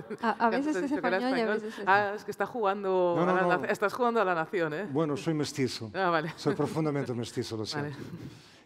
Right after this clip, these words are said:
Speaker 3: Y entonces, bueno, corre mucha sangre de mí.
Speaker 2: Ajá.
Speaker 3: Eh, a la, a la colega historiadora. Tiene que ver mucho con el individualismo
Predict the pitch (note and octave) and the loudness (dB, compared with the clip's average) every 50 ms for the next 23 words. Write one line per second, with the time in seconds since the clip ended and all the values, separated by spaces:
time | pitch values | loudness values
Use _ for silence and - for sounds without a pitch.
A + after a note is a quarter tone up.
0 | _ - B2 A#2+ A2+ B2 A#2 A2+ A#2 G#2+ G2 G#2 A2 G2+ G2+ F#2+ - - - - | _ -10 -8 -6 -6 -6 -6 -6 -6 -6 -6 -6 -6 -6 -8 -12 -16 -8 -2 0
1 | C#3+ C#3 B2 C#3 C3+ C#3+ B2+ - B2+ - - A#2+ G#2+ G#2+ G2+ G2+ G2 F#2+ G#2 G2 | 0 0 0 0 -2 -2 -4 -6 -6 -6 -4 -6 -6 -6 -6 -6 -6 -8 -8 -8
2 | F#2+ F2+ F2+ - _ _ - D#3+ D3 C#3 - - - D#3 C#3 C3+ B2+ B2 B2 A#2+ | -10 -12 -16 -20 _ _ -14 -14 -14 -14 -14 -8 -4 0 2 2 2 2 0 -2
3 | A#2+ A#2+ A#2+ A#2 A2 - - B2+ B2+ A2+ A2 G#2 G#2 G#2 G2 G2 G2+ G#2+ G#2 F#2+ | -4 -4 -4 -4 -4 -6 -8 -8 -8 -6 -6 -4 -4 -4 -4 -2 -2 -4 -4 -6
4 | - - A2+ A2+ A#2+ A2 G#2+ G#2+ - - - G#2 G#2 G2+ F2+ F#2+ F2+ E2+ F2 F#2 | -6 -6 -4 -4 -4 -4 -4 -8 -8 -8 -6 -6 -4 -6 -6 -8 -10 -12 -14 -18
5 | - _ _ _ _ _ _ _ _ _ _ _ _ _ _ _ _ _ _ _ | -20 _ _ _ _ _ _ _ _ _ _ _ _ _ _ _ _ _ _ _
6 | _ _ _ _ - - F3 F3 - D#3+ C3+ C3 C3+ B2 C3 C3+ C3+ - - B2 | _ _ _ _ 0 0 0 2 0 -2 0 0 0 0 -2 -4 -4 -6 -8 -6
7 | - C3 A#2+ A#2+ A#2+ A#2 A#2 A2+ A2+ A2+ A#2 A2+ A#2+ A#2 A2+ A2+ A2+ A2 A#2 B2+ | -6 -4 -4 -2 -2 -2 -4 -4 -4 -6 -6 -6 -6 -4 -4 -4 -4 -4 -4 -6
8 | A#2 G2 A2 G#2+ G2+ G#2 | -8 -8 -10 -10 -12 -14